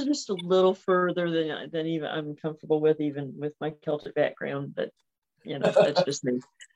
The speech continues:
Speaker 1: Um,
Speaker 2: Can't, can't imagine it would, it would have been terribly comfortable. Um,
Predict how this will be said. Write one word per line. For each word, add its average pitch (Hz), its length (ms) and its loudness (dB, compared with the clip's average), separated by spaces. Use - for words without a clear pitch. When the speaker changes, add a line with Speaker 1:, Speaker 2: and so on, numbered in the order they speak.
Speaker 1:
Um, 175 240 8
Speaker 2:
Can't, 160 220 2
can't 156 220 2
imagine 110 480 4
it 87 200 -4
would, 85 40 -8
it 85 140 -8
would 95 160 0
have 87 80 -4
been 78 160 -4
terribly 90 340 -2
comfortable. - 540 -12
Um, - 460 -12